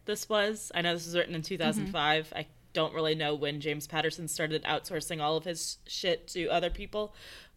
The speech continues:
Speaker 1: but, um, yeah, I, I would
Speaker 2: Yeah.
Speaker 1: suspect he didn't really have too much to do with this, but who knows?
Speaker 2: Yeah, there was a lot of, and I'm sure we will talk about this soon, but a lot of just, like, very amateur writing,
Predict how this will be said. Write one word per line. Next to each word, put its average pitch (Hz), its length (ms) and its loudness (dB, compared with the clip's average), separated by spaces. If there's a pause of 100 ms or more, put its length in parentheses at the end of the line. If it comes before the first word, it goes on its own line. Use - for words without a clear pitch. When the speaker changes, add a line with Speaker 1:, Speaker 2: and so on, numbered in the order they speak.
Speaker 1:
but, 160 320 4
um, 143 420 2 (420)
yeah, - 300 0
I, 190 240 6 (100)
I 202 120 8
would 202 140 6
Speaker 2:
Yeah. - 60 0
Speaker 1:
suspect 175 420 0
he 143 280 -4
didn't 131 240 -4
really 117 220 -4
have 123 180 -6
too - 180 -10
much 131 280 -8
to - 100 -10
do 226 160 -2
with 247 140 -4
this, 247 580 -6
but 160 260 -8 (260)
who 254 100 -6
knows? 156 440 -4
Speaker 2:
Yeah, 349 120 -2 (240)
there 427 100 2
was 440 240 0
a 381 40 -4
lot 349 220 0
of, 330 220 -2 (100)
and - 140 0 (600)
I'm 208 160 -6
sure 196 180 -6
we 185 100 -4
will 165 80 -4
talk 180 240 -8
about 147 220 -10
this - 160 -10
soon, 392 460 0
but 233 240 4
a 220 60 2
lot 214 260 0
of 202 100 -4
just, 190 180 -8
like, 175 160 -8
very 320 280 0
amateur 175 680 -4
writing, 175 600 -2